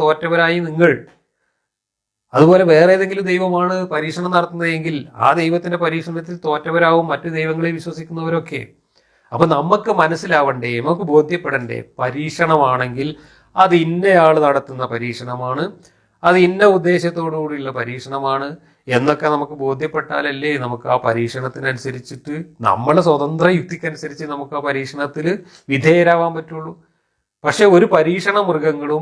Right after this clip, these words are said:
പരീക്ഷകനേക്കാൾ ബുദ്ധിയുള്ളവരാവില്ലല്ലോ. അപ്പോ ഈ പരീക്ഷണ മൃഗങ്ങൾ നിരപരാധികളല്ലേ? നിര-, നിരപരാധികളായ പരീക്ഷണ മൃഗങ്ങൾക്ക് മുമ്പിൽ ഇത്തരം ചതി പ്രയോഗിച്ചുകൊണ്ട് അവരെ നിത്യനരകത്തിലിട്ട്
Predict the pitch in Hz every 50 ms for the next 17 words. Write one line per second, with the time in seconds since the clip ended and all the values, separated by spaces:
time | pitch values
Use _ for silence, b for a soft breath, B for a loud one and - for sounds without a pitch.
0 | 151 - 135 127 123 135 147 160 165 160 - 175 175 175 170 170 175 170 175 175
1 | 165 170 160 151 151 151 151 139 135 127 151 151 143 143 147 151 151 151 147 143
2 | 151 156 160 160 160 160 170 160 131 - - b b b b b b b b b
3 | - - 156 156 160 160 165 - 143 127 131 139 160 160 170 180 185 190 170 147
4 | 139 143 139 143 143 139 131 120 123 117 131 135 135 135 131 131 131 135 131 135
5 | 127 127 120 107 - - 113 117 117 117 135 143 135 127 127 127 143 143 170 175
6 | 180 180 180 185 180 170 151 143 143 143 139 135 127 123 120 131 147 143 170 170
7 | 175 170 151 135 127 131 127 127 127 123 120 127 120 117 110 110 110 131 147 156
8 | - B B B B B 135 131 - - 170 160 165 165 160 - 135 127 123 160
9 | 208 196 196 160 147 143 139 131 123 120 120 - 120 117 117 117 117 113 120 127
10 | - b b b b b 113 117 123 147 156 170 165 143 135 - - 190 185 190
11 | 180 170 160 160 160 160 143 139 - -